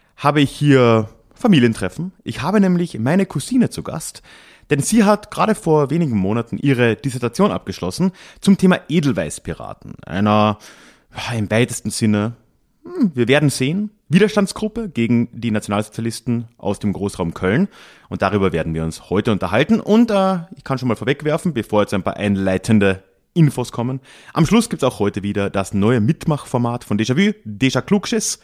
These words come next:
Also bleib auf jeden Fall bis zum Schluss dran. Heute eigentlich nur eine Info, bevor wir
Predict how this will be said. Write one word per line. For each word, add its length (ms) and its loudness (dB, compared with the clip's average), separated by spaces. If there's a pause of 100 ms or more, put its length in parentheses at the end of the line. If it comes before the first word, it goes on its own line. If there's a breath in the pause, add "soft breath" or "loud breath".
(220 soft breath)
Also 280 4
bleib 280 -2
auf 120 -6
jeden 200 0
Fall 160 -2
bis 260 -4
zum 220 -2
Schluss 500 -8
dran. 380 -8 (680 loud breath)
Heute 220 2
eigentlich 320 4
nur 200 2
eine 240 6
Info, 440 2
bevor 340 -2
wir 380 0